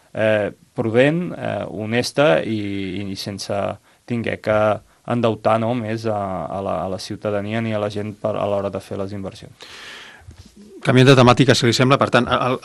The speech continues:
Speaker 2: el, el pressupost, això no canvia. La setmana que ve hi ha aquest, eh, ple extraordinari que preveu,
Speaker 1: Mm.
Speaker 2: doncs, aprovar, eh, aquesta aprovació inicial del pressupost de l'Ajuntament d'Olèrdola pel dos mil vint-i-tres.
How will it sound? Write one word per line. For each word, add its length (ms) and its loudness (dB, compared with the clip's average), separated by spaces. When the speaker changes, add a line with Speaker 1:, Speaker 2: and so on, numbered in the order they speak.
Speaker 2:
el, 60 2
el 80 -2
pressupost, 480 2
això 240 0
no 80 2
canvia. 400 6
La 80 2
setmana 260 0
que 140 -2
ve 80 2
hi 80 4
ha 60 2
aquest, 240 -2
eh, 80 6
ple 160 2
extraordinari 480 2
que 100 -2
preveu, 300 2
Speaker 1:
Mm. 60 0
Speaker 2:
doncs, 180 -2
aprovar, 380 2
eh, 60 -2
aquesta 320 -2
aprovació 380 0
inicial 260 2
del 80 4
pressupost 480 -2
de 100 -2
l'Ajuntament 380 -2
d'Olèrdola 320 2
pel 160 -2
dos 160 -6
mil 80 -2
vint-i-tres. 400 -2